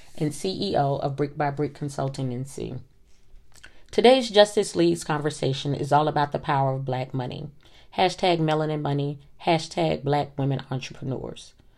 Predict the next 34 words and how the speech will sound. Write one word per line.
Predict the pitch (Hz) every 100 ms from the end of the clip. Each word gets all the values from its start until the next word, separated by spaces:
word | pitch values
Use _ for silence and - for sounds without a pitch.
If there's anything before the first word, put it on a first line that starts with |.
| - - - -
Black | 196 254
Philanthropy | - 226 185 185 185
Month, | 160 139 139
held | 156 147
every | 156 151 175
August, | 139 135 147 -
was | 143
created | - 160 139 139 -
in | 143
August | - 135 160 160
of | 139
two | 160
thousand | 147 135 135 139
eleven | 139 143 180
by | 175 147
Doctor | 147 143 143
Jackie | 139 170 180 190
Copeland | - 165 165 165 160
Carson | 151 139 139 143 143 - - -
and | 170
the | 160
Pan-African | 180 196 196 165 165 - 165
Women's | 156 151 147 143
Philanthropy | 143 135 139 139 139
Network | 135 127 - 131 127 -
as | 143 135
an | 139
annual | 151 156 165
global | 160 143 139 143
celebration | 139 139 143 131 127 - 135 139 - - -
of | -
African | - 139 147 - 143
descent | 139 139 139 -
giving. | - 123 - 123